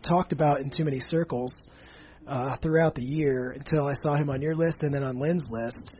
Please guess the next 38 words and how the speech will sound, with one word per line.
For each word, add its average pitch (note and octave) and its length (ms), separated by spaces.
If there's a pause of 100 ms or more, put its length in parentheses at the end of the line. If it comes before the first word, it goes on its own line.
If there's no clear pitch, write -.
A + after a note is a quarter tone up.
And D3 560 (920)
what's F#3+ 220
interesting B3 380
about E3 280
Dane, D#3 280
uh, D3 120
w-, C#3+ 200 (380)
last E3 300
week's D#3+ 220
episode, D3+ 440
we D3 60
got C#3 180
talking C#3+ 320
about C3+ 240
Matt C#3 300
Manning C#3 400
having B2+ 300
a A#2 60
super C3 440
athletic B2 580
delivery. B2 640 (1200)
Dane, E3+ 280 (120)
Dane F3+ 200
Myers C3 400 (520)
is B2 160
a A2 60 (200)
super B2+ 580
athletic A2+ 460
kid, A2+ 320 (720)
and, A#2 280
uh, A2 220
he A2+ 80
was B2 120
a B2 60
two-way D3 340
player C3 340
in A#2 80
college. B2 560